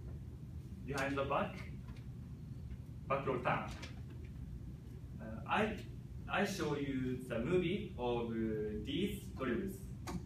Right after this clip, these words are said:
First, crossover. Crossover is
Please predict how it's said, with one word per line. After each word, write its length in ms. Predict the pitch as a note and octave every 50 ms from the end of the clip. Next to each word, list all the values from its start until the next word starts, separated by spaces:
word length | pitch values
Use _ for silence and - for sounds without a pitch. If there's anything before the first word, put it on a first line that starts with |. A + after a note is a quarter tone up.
| - - - - - - - - - - - - - - - - - - - - - - - -
First, 240 | - - - -
crossover. 420 | - - - - - - - - - - - - - - - - - - - - - - - - - - - - - - - - - - - - - - - - - - - - - - - - - - - - - - - - - - - - - - - - - - - - - - - - - - - - - - - - - - - - - - - - - - - - - - - - - - - - - - - - - - - - - - - -
Crossover 540 | - D#3 D#3 E3 F3+ F#3+ F#3+ G3+ G#3 G#3 - C#3+
is 320 | C#3+ C#3 C3 C3 B2+ B2